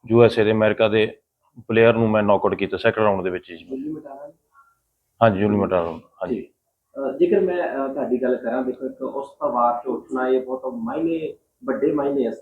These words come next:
Speaker 2: ਗੱਲ ਦੇ।
Speaker 1: ਹਾਂਜੀ।
Speaker 2: ਅਹ, ਸਪੋਰਟ ਕਿਸ ਦੀ ਰਹੀ ਹੈ ਇੱਥੇ ਤੱਕ ਪਹੁੰਚਣ ਦੀ?
Speaker 1: ਨਹੀਂ, ਪੂਰੀ ਸਪੋਰਟ, ਸਾਡੇ ਪੂਰੇ ਪਰਿਵਾਰ ਦੀ ਸਪੋਰਟ ਬਹੁਤ ਜ਼ਿਆਦਾ ਰਹੀ ਜੀ। ਪੂਰੀ ਪਿੰਡ ਦੀ ਸਪੋਰਟ ਬਹੁਤ ਵਧੀਆ ਰਹੀ, ਪਿੰਡ ਦੀ ਸਪੋਰਟ, ਪਿੰਡ ਬਹੁਤ ਵਧੀਆ ਅੱਗੇ ਵੀ,
Speaker 2: ਹੂੰ।
Speaker 1: ਪਹਿਲਾਂ ਵੀ ਪਿੰਡ ਨੇ ਬਹੁਤ ਸਪੋਰਟ ਕੀਤੀ ਸਾਡੀ ਜੀ।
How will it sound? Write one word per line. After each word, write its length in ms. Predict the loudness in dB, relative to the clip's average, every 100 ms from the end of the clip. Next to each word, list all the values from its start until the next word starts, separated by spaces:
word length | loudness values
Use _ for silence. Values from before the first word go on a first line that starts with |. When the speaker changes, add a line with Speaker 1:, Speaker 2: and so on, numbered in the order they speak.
| -10
Speaker 2:
ਗੱਲ 140 | -8
ਦੇ। 140 | -4 0
Speaker 1:
ਹਾਂਜੀ। 200 | 2 0
Speaker 2:
ਅਹ, 240 | -4 -8
ਸਪੋਰਟ 500 | -10 -10 4 6 6
ਕਿਸ 160 | 2 -4
ਦੀ 140 | -2
ਰਹੀ 140 | 0 -2
ਹੈ 40 |
ਇੱਥੇ 320 | -4 -12 -20
ਤੱਕ 260 | -20 _ -18
ਪਹੁੰਚਣ 360 | -12 -14 -14 -20
ਦੀ? 80 | -4
Speaker 1:
ਨਹੀਂ, 160 | -2 -2
ਪੂਰੀ 340 | 4 6 6
ਸਪੋਰਟ, 320 | 4 4 4
ਸਾਡੇ 200 | 6 4
ਪੂਰੇ 200 | 4 2
ਪਰਿਵਾਰ 380 | 4 6 6 6
ਦੀ 220 | 4 -2 -4
ਸਪੋਰਟ 260 | -4 -2
ਬਹੁਤ 180 | 2 2
ਜ਼ਿਆਦਾ 220 | 2 2
ਰਹੀ 200 | 0 0
ਜੀ। 160 | -2 -6 -10 _ _
ਪੂਰੀ 180 | 0 0
ਪਿੰਡ 220 | 0 -2
ਦੀ 140 | 0 -2
ਸਪੋਰਟ 300 | 2 4 4
ਬਹੁਤ 460 | 4 2 2 -2 -8
ਵਧੀਆ 260 | 0 2 4
ਰਹੀ, 160 | 2
ਪਿੰਡ 340 | -2 -4 -4 -4
ਦੀ 140 | -6
ਸਪੋਰਟ, 200 | -4 -4
ਪਿੰਡ 240 | -2 -2
ਬਹੁਤ 380 | 2 2 4 0
ਵਧੀਆ 280 | -2 2 4
ਅੱਗੇ 200 | 4 4
ਵੀ, 160 | 4 0
Speaker 2:
ਹੂੰ। 460 | _ _ _ 0
Speaker 1:
ਪਹਿਲਾਂ 200 | 4 6
ਵੀ 100 | 4
ਪਿੰਡ 180 | 4 4
ਨੇ 100 | 4
ਬਹੁਤ 220 | 6 4
ਸਪੋਰਟ 260 | 4 0 0
ਕੀਤੀ 200 | -6 -4
ਸਾਡੀ 260 | -4 -2
ਜੀ। 120 | -4